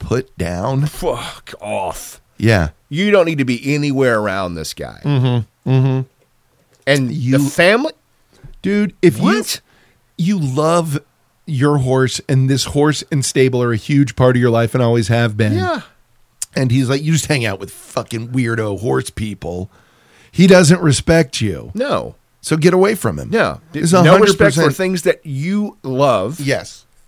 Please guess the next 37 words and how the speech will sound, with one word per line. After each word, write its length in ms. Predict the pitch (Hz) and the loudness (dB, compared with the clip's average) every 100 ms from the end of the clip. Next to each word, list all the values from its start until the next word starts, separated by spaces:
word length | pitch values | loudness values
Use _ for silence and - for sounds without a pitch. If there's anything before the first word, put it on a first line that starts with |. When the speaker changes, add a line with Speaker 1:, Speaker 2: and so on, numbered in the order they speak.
| _ _ _ _ _ _ _ | _ _ _ _ _ _ _
Speaker 2:
You 60 | 156 | -10
didn't 160 | 294 185 | -2 2
have 180 | 196 - | 0 2
to 80 | |
love 240 | 151 156 151 | 2 2 2
them 160 | 110 | -2
as 120 | 101 101 | -4 -2
well. 200 | 180 139 | 0 0
Speaker 1:
Yeah. 60 | 92 - | -4 -6
Nine 280 | 131 202 254 | -2 0 2
Speaker 2:
Right. 60 | |
Speaker 1:
months 280 | 190 208 - | 2 2 2
in, 220 | 156 208 | 4 4
dude, 360 | 165 151 160 101 | 4 4 4 4
this 120 | 165 | 4
Speaker 2:
But 140 | 156 139 | 4 2
Speaker 1:
is 180 | 117 - | 0 -4
Speaker 2:
he 220 | 147 156 | -4 -4
simply 460 | - 277 269 202 | -4 -4 -2 0
has 260 | 151 151 151 | 2 0 -2
to 100 | 151 | -8
respect 500 | 139 - - 294 - | -8 -8 -8 -12 -8
them. 220 | 92 - - - | -10 -10 -16 -8
Speaker 1:
It's 160 | - 165 | -4 -2
not 200 | 196 220 | -2 -4
a 60 | |
phone 520 | 101 - - 139 160 120 | -6 -8 -6 -4 -4 -4
call, 320 | 90 80 98 | -6 -6 -6
but 200 | 110 - | -8 -10
y-, 100 | 131 - | -12 -10
yeah. 280 | 196 104 80 _ _ _ _ - | -6 -6 -6 _ _ _ _ -2
All 100 | 127 | 2
right, 200 | 123 98 | 2 0
so 200 | - 127 | -2 0
here 120 | 113 | 0
we 100 | 110 | -2
go. 220 | 90 69 | -4 -8